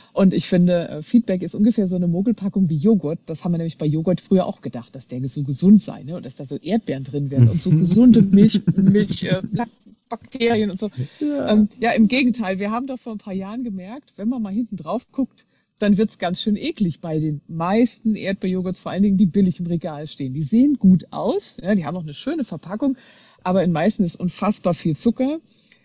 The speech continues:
Speaker 1: Es sind Aromen, Erdbeeraromen und das, vieles
Speaker 2: Mhm.
Speaker 1: davon ist noch nicht mal natürlich, also noch nicht mal von Natur, aber auch natürliche, da heißt es ja, äh, Schimmelpilze mit Sägespänen.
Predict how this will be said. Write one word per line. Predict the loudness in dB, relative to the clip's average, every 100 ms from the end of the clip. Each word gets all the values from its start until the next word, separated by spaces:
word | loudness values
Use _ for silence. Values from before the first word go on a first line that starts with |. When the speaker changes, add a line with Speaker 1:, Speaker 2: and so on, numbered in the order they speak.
| _
Speaker 1:
Es | -2 4
sind | 6 4 2 -4
Aromen, | -4 0 2 4 4 2 2 -2 -6 -8
Erdbeeraromen | -8 -4 -2 -2 -2 -4 -2 -2 0 -2 -4
und | -8
das, | -10 -14 _ _
vieles | 0 2 4
Speaker 2:
Mhm. |
Speaker 1:
davon | 0 0 -4
ist | -4 -8
noch | 0
nicht | 6 6 6 2
mal | 0 2
natürlich, | 0 0 -2 -2 -4
also | -10 -12
noch | -8
nicht | -8 -8
mal | -12 -14
von | -10 -10
Natur, | -10 -4 0 0 -2 -6
aber | -6 -6
auch | -10
natürliche, | -16 -12 -8 -6 -6 -8
da | -10 -10
heißt | -10 -10
es | -16 -18
ja, | -18 -20 _ _
äh, | -6 2
Schimmelpilze | 6 6 6 2 2 2
mit | 2 2
Sägespänen. | 2 2 0 -2 -6 -4 -2 -2